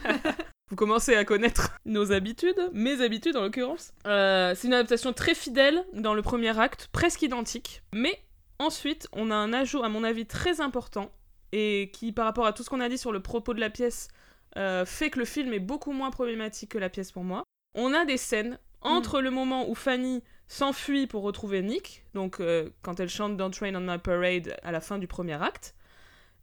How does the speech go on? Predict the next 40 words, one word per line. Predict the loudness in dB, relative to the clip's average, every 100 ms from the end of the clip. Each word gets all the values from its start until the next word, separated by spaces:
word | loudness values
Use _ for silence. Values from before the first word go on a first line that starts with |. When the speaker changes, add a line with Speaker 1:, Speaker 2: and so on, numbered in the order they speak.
| 4
Speaker 1:
et | 6 6
le | 2
moment | 2 2
où |
ils | 2
sont | 0 0
mariés, | 2 2 2 0
qui | 0 0
dans | 2
la | 2 2
pièce | 0 -2 -2
est | -2
le | 0
début | -2 -2 -4
du | -4
deuxième | 0 0 -2
acte. | -4
Dans | -2
la |
pièce, | -2 -2
c'est | -2
une | -2
énorme | -2 -2 -2
ellipse | -2 -2 -4 -8 -8 _ _ _ _ _ -6
où, | -2 2
euh, | 2 2 2
elle | 0
le | 0
rejoint | -2 0 -2
et | -2
hop, | -4 -6
ils | -8
sont | -6
mariés | -4 -4
au | -4
début | -4 -8
Speaker 2:
Mm. |
Speaker 1:
du | -10
deuxième | -8 -8 -10
acte. | -14